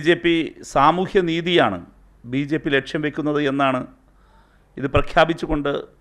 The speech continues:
കേന്ദ്രമന്ത്രി സ്-, മന്ത്രിയും അതോടൊപ്പം തന്നെ ബി ജെ പി ഹാൻഡിലുകളും പറയുന്നത്. അപ്പോൾ സാമൂഹിക നീതിയിൽ അത്ര കണ്ട് താല്പര്യമുള്ളവരാണെങ്കിൽ രാജ്യത്ത് വലിയ തോതിലാണ്. രണ്ട് കാര്യങ്ങൾ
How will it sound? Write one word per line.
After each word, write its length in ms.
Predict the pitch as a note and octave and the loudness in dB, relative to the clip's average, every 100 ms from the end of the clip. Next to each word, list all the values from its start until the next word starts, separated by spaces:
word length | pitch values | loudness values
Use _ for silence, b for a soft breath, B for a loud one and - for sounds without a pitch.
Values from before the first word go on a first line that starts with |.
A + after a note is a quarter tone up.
| _ | _
കേന്ദ്രമന്ത്രി 600 | - C3 C#3 C#3 C3+ C3+ C#3 | 0 0 2 0 0 -2 -8
സ്-, 80 | - C3 | -10 -6
മന്ത്രിയും 340 | C3 C3+ C#3 C3 | -2 -2 -2 0
അതോടൊപ്പം 360 | B2+ C3 B2+ A#2+ | 0 0 0 -4
തന്നെ 180 | B2 B2 - _ _ _ _ _ _ - | -2 -2 -4 _ _ _ _ _ _ -6
ബി 100 | A#2 C3 | -2 0
ജെ 80 | D#3+ | -2
പി 80 | E3 C3 | -2 0
ഹാൻഡിലുകളും 540 | C#3 C3+ C3 B2 B2 A#2 | 2 2 0 -2 -2 -4
പറയുന്നത്. 360 | G2+ F#2 - - _ _ _ - | -6 -6 -12 -20 _ _ _ -18
അപ്പോൾ 200 | - C#3 E3 - _ - | -6 -6 -6 -14 _ 2
സാമൂഹിക 540 | B2+ C#3 F#3 G3 G3+ G3+ | 4 6 4 0 4 2
നീതിയിൽ 340 | F3+ F3 F3+ F3 | 2 0 2 2
അത്ര 140 | D3 F3 | 2 0
കണ്ട് 160 | F3 E3+ D#3 | 0 0 2
താല്പര്യമുള്ളവരാണെങ്കിൽ 960 | C#3+ C#3+ F3 D#3+ D#3 D3 B2+ G#2+ F2+ D#2+ _ _ _ _ _ _ _ _ _ _ _ _ _ _ _ | 2 2 0 2 0 2 0 -2 -10 -14 _ _ _ _ _ _ _ _ _ _ _ _ _ _ _
രാജ്യത്ത് 420 | A2 A#2 B2+ C#3+ D#3 | 4 4 2 -6 0
വലിയ 240 | C3+ D3 F#3 F3 | 0 2 0 2
തോതിലാണ്. 400 | D#3 E3+ B2+ G2+ A2+ | 0 2 2 2 0
രണ്ട് 160 | F3 G#3 | 2 4
കാര്യങ്ങൾ 280 | F#3 F#3+ | 4 4